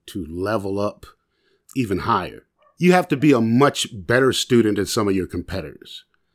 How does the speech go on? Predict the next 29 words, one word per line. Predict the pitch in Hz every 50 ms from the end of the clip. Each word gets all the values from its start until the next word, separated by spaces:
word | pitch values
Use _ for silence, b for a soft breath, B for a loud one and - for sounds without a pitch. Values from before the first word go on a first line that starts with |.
| _ _ _ _ _
because | - 101 - - 87 90
you | 147 175
have | 156 170 151 - -
to | - 113
learn | 113 117 123 127 123 120 120 -
all | - 143 151 151 139
new | 139 143 139
stuff | 131 - - - 156 143 135 -
that | 131 117
has | 120 117 98 110
nothing | 120 131 131 - - 123
to | 113 110
do | 95 113 117 113
with | 107 98 -
the | 104 98
actual, | 98 104 107 - - - 104 92 87 78 -
the | - 95
discipline. | 85 - 143 131 - - - - - 85 82 B B B B B B B B B B B B
And | 101 113 120 110 - - _
I | - 113
said | - - 143 143 123
a | 113
lot | 113 113 120 131
of | 123 110
it's | 117 104 - -
cultural, | - - - 131 123 117 - - 139 139 123
political, | - - 117 110 110 117 131 123 - - 135
social | 131 - - - 135 139 139 - - 143 135 131 123 110
skills | - - - - - - 135 131 127 131 127 127 127 120 - -